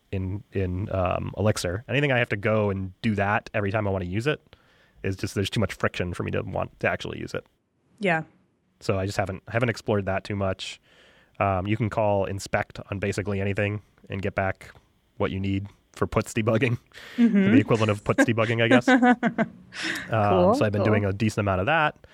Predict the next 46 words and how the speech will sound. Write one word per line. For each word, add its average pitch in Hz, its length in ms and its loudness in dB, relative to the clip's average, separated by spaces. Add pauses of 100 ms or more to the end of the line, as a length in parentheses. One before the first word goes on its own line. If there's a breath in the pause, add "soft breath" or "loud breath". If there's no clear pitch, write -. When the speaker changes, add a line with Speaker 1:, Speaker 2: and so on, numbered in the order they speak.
(280 loud breath)
Speaker 2:
Yeah. 170 200 4
Speaker 1:
But 160 100 2
for 185 60 0
the 185 60 2
most 196 180 0
part, 180 320 0
it 151 140 -2
seems 156 500 -4
it's - 120 -14
pretty 160 260 -2
enjoyable. 135 540 0 (160)
Um, 117 60 0
Speaker 2:
Yeah. 107 460 4
Speaker 1:
the - 80 0
testing 139 300 -2
framework 143 560 -2 (240)
is 110 360 -2
at, 110 160 0
we're 117 80 2
using 113 240 2
XUnit. 127 460 -2
There 107 160 -2
is, 107 280 -4
I 104 100 -6
guess 107 160 -2
there 98 140 -2
is 104 140 -2
XSpec - 640 -4
or 87 180 -4 (220)
something 98 500 -2
similar 104 440 0
to 104 80 0
R 98 140 -2
spec - 320 -4
or 117 40 -4
whatever, 117 320 -2 (800 soft breath)
which - 460 -4 (320)
as 117 140 2
a 113 60 -2
first 185 320 -2
for 131 100 0
me, 113 140 0
I 104 120 0
actually 113 320 -2
really 101 360 0
enjoy 98 580 -2